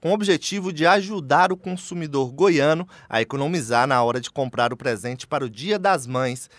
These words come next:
celebrado no próximo domingo. O levantamento realizado em Goiânia avaliou oitenta e um itens de vinte e nove estabelecimentos,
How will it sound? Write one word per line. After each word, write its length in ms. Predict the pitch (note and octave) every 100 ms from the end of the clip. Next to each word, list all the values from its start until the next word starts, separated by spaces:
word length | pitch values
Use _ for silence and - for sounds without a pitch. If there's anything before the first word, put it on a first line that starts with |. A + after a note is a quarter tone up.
| - -
celebrado 720 | F#3+ G#3 B2+ B2 A#2+ B2 C3
no 80 |
próximo 400 | C3 A2+ G#2 B2+
domingo. 540 | B2 D#3 E3+ A2 F2 - _ - - -
O 60 |
levantamento 640 | C3 B2 B2 A#2+ A#2+ F#3+ D3+
realizado 580 | C#3 B2 A#2+ A#2 A2 A#2+
em 100 | D3
Goiânia 520 | E3+ A#2 D#3+ D#3+ F#2+ - -
avaliou 420 | F3 A3 D#3+ F3
oitenta 600 | F#3+ F3 - A3 D4+ A#3
e 100 | F#3
um 160 | D#3 B2
itens 480 | A#2 F#3 F#3 E3
de 160 | A#2 A#2+
vinte 380 | G#2+ E3+ A#3+ -
e 40 |
nove 240 | D3+ C3 B2+
estabelecimentos, 960 | - B2 A#2 - A2 G#2 B2+ -